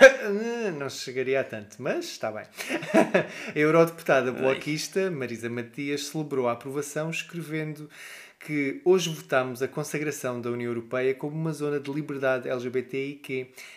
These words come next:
Speaker 1: É urgente respeitar os direitos das pessoas L G B T I Q."
Speaker 2: Já a Sara Cerdas, do, do Partido Socialista, também eurodeputada, disse: "A Europa deve ser um lugar onde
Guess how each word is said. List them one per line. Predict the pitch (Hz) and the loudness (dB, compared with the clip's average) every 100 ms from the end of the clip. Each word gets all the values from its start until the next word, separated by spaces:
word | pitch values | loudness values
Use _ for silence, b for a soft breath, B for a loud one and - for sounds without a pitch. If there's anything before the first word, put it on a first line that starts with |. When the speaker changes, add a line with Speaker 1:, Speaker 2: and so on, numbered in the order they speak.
| B | B
Speaker 1:
É | 147 | 2
urgente | 151 135 143 156 - | 2 0 -2 -4 -4
respeitar | - - 135 117 | -6 0 0 0
os | 117 | -2
direitos | 120 127 123 120 | -2 0 -2 -2
das | 127 127 | -6 -6
pessoas | - 117 | -8 -8
L | 113 | -6
G | 107 | -8
B | 104 | -10
T | 113 113 | -10 -8
I | 113 | -10
Q." | 110 156 196 214 - | -8 -4 -4 -6 -6
Speaker 2:
Já | 110 113 | 4 4
a | |
Sara | 107 - 113 | 4 4 2
Cerdas, | 113 127 101 95 | 2 -2 -2 -4
do, | 92 101 98 | -8 -8 -6
do | 101 | -6
Partido | 107 104 107 | -6 -8 -8
Socialista, | - - 107 117 - | -10 -8 -6 -8 -8
também | 117 101 | -6 -4
eurodeputada, | 98 104 - - 107 117 | -2 -4 -6 0 0 0
disse: | 110 104 - - B B B B B B B - | -4 -6 -8 -16 B B B B B B B 2
"A | |
Europa | 123 127 123 | 4 4 2
deve | 110 113 | 0 -2
ser | 110 110 | -2 -4
um | 113 | -2
lugar | 110 107 113 | 2 6 6
onde | 117 | 4